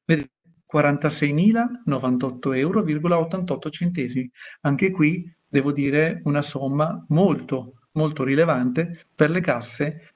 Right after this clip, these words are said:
di un piccolo comune, perché qui stiamo parlando di un piccolo comune. Quindi provate a immaginare dopo duemilatrentacinque giorni arrivare, insomma, ad una, ad un nulla di fatto e dover spendere poi tutti questi soldi.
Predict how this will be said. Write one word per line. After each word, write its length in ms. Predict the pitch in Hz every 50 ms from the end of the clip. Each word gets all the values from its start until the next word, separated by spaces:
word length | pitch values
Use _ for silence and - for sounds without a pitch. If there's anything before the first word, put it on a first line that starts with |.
| _
di 140 | _ 143 131
un 340 | 131 131 135 139 147 160 175 175
piccolo 340 | - 127 - - - 131 -
comune, 380 | - - 139 131 127 123 123 123
perché 180 | 131 127 127
qui 140 | 123 127 151
stiamo 240 | 151 - 127 127 127
parlando 340 | 127 135 139 131 127 131 131
di 80 | 127
un 80 | 131 123
piccolo 380 | 123 123 120 - - 131 151
comune. 400 | - - 143 143 143 151 147 151 _ _ _ _ _ -
Quindi 240 | - 170 143 -
provate 360 | 165 156 147 139 143 143 - 180
a 20 |
immaginare 560 | 165 143 139 139 147 170 156 147 151 165 165
dopo 240 | 147 139 131 - 143
duemilatrentacinque 960 | 127 131 151 151 175 180 165 143 147 143 143 139 147 147 - 156 151 156 190
giorni 440 | 180 151 131 123 123 123 131 143 147 - _ _ - _ _ _
arrivare, 760 | - 156 160 175 165 147 127 123 123 135 147 143 - - _ _
insomma, 320 | - 147 - 147 131 131 135
ad 80 | 123
una, 340 | 139 139 139 135 131 131 135
ad 220 | 139 139 131 127
un 180 | 143 143 147 156 - -
nulla 300 | 156 147 156 156 156 151
di 100 | 175 175
fatto 540 | 170 139 120 117 120 117 - 151 156 156 - - - _ _ _ - -
e 240 | - 151 165 185 165 165
dover 320 | 156 139 143 143 147 147
spendere 320 | 147 - 135 127 127 131
poi 140 | 135 - 127
tutti 240 | 123 - - - -
questi 260 | - 127 117 - -
soldi. 420 | 135 - - 127 117 - 135 143